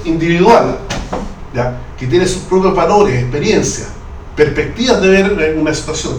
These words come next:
vamos a ver que eso no ocurre en la práctica. Cada persona rellena esta información del, del modo que estima a, más congruente con su propia perspectiva, ¿ya? Y eso nos hace,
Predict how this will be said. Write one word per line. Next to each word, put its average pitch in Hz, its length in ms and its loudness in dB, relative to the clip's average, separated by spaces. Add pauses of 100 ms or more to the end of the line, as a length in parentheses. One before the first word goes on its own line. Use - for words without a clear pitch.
(600)
vamos 214 240 2
a - 60 4
ver - 80 -2
que - 80 -6
eso 226 160 -2
no 202 80 0
ocurre 196 240 0
en 131 60 0
la 117 60 -2
práctica. - 440 -10
Cada 165 200 2
persona 190 400 -2 (340)
rellena 156 320 0
esta - 140 -4
información - 440 -4
del, 165 260 -6
del 127 120 -6
modo 160 300 -2
que - 60 -10
estima 160 340 -4
a, 143 280 0 (500)
más 160 160 -2
congruente 185 680 2
con 190 140 0
su 180 220 -2
propia 190 420 0
perspectiva, 202 520 -2 (540)
¿ya? 123 240 -6 (4000)
Y - 60 2
eso 175 180 2
nos 160 100 2
hace, 190 320 2